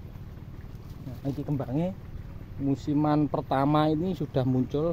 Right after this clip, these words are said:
bahkan sudah juga ada buahnya. Nah, ini di sebelah bawah-bawah ini ada buahnya, juga ada bunga-bunganya, guys. Ini musim pertama.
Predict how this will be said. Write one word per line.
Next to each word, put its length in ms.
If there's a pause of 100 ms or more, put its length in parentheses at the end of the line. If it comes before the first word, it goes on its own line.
bahkan 400
sudah 320 (480)
juga 240
ada 480 (320)
buahnya. 480 (1040)
Nah, 80
ini 160 (480)
di 80
sebelah 600 (680)
bawah-bawah 480
ini 180 (1400)
ada 320
buahnya, 640
juga 320
ada 240
bunga-bunganya, 720
guys. 160 (640)
Ini 400
musim 1040 (2000)
pertama. 720